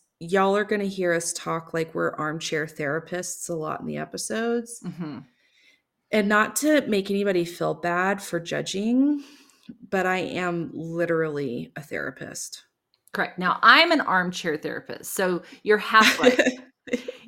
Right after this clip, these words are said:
Speaker 2: You, <laughs> you are half not wrong.
Speaker 1: You're half not wrong.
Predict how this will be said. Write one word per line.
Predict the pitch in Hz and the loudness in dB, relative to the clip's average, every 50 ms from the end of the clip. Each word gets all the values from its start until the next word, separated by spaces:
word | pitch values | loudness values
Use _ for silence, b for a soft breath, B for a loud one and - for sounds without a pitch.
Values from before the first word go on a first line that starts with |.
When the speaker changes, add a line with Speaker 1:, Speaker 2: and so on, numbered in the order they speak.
| - - | -8 -2
Speaker 2:
You, | - - 294 277 285 277 | 2 4 4 4 4 2
<laughs> | - - 320 302 - 339 - - - 277 - - 254 240 247 - - - - - - _ - _ _ - - - - 285 - - - - 320 285 233 220 - | 4 4 4 4 4 2 0 2 0 -2 0 0 -2 -4 -4 -4 -6 -10 -10 -10 -10 _ -20 _ _ -20 -16 -12 -12 -12 -12 -14 -18 -18 -18 -18 -20 -18 -14
you | - 208 220 220 220 | -8 -2 2 2 4
are | 220 208 - | 4 4 2
half | 254 - 240 220 208 240 269 - - 233 | 2 6 8 8 8 8 6 2 -6 -4
not | 220 208 208 196 - | 0 2 2 2 2
wrong. | 185 180 165 165 - 98 139 165 170 - _ _ _ _ _ _ _ | 0 -2 -2 -2 -2 -4 -8 -10 -14 -16 _ _ _ _ _ _ _
Speaker 1:
You're | - 220 220 226 | -2 -2 0 0
half | 226 214 233 226 220 226 226 - | 0 0 0 0 0 0 -2 0
not | 240 208 196 - - | 0 0 0 0 -2
wrong. | - 165 160 156 151 160 175 185 - | -2 -2 -2 -2 -4 -4 -6 -6 -10